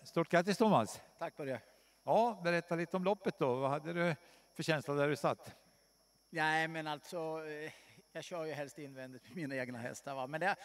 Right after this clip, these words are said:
Speaker 2: jag såg att det kunde bli bra det här, för jag hade två hästar framför mig. Och, eh, bästa hästen då i Dödens då, Daniels då. Så att jag,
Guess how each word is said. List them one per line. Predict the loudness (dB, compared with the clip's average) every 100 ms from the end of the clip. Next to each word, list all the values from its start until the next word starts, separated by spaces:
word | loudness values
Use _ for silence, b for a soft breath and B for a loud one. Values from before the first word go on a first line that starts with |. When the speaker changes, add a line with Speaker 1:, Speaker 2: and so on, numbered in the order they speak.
| B B
Speaker 2:
jag | -4
såg | -2 -2 0 -2
att | -6
det | -8
kunde | -10 -8
bli | -8 -8
bra | -6 -6 -6
det | -8
här, | -10 -10
för | -12
jag |
hade | -14
två | -14 -12 -12
hästar | -12 -12
framför | -12 -12 -12 -14
mig. | -12 -14 _ B B B B _
Och, | -6 -6 -6
eh, | -4 -4
bästa | -4 -6 -6 -10
hästen | -12 -10 -12 -12 -12
då | -12 -12
i | -14 -14
Dödens | -10 -10 -10 -14 -16
då, | -14
Daniels | -10 -12 -12 -20
då. | -20 -16
Så | -14
att | -14 -8
jag, | -4 -4